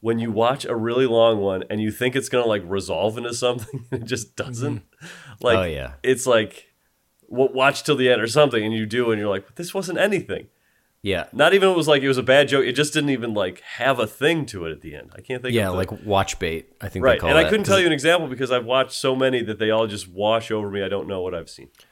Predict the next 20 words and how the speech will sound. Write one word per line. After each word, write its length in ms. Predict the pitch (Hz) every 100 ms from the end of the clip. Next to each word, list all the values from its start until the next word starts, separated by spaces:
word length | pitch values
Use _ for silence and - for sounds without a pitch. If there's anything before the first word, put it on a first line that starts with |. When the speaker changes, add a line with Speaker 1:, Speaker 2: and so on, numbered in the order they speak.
| _ -
Speaker 2:
But, 460 | 131 127 139 131
Mike, 320 | 156 151 -
did 140 | 139 135
you 80 | 135
spend 180 | -
Speaker 1:
Pisses 40 | 175
Speaker 2:
enough 140 | 170
Speaker 1:
me 60 | -
Speaker 2:
time 220 | 156 156
on 140 | 151
it 160 | 147 -
to 120 | 135
where, 220 | 120 120
like, 240 | 107 101 107
you 80 | 107
feel 180 | 123
like 120 | 113 113
the 120 | 87
algorithm 500 | 82 101 110 107 107
is 240 | 90 -